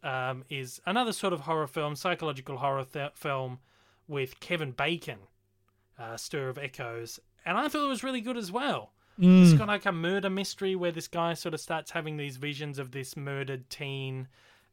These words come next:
Speaker 1: and who'd be-, who's been killed in this town many years earlier, and he kind of starts investigating, takes on to himself to start investigating, and all this weird shit starts happening around him.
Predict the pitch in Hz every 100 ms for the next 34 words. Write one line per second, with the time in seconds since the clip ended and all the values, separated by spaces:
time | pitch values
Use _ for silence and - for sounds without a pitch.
0 | - 127 127 123 123 120 123 131 135 120
1 | 143 131 139 123 139 127 151 135 131 127
2 | - - 131 127 123 127 135 143 135 131
3 | 127 123 127 127 127 123 120 120 120 -
4 | - _ - 135 127 143 127 120 151 123
5 | 131 - - 170 147 131 143 - 143 131
6 | 123 123 143 147 139 135 123 135 - 131
7 | - - 147 131 131 175 - 151 147 143
8 | 139 135 131 - 135 127 - 143 - 139
9 | 131 156 156 139 139 151 156 170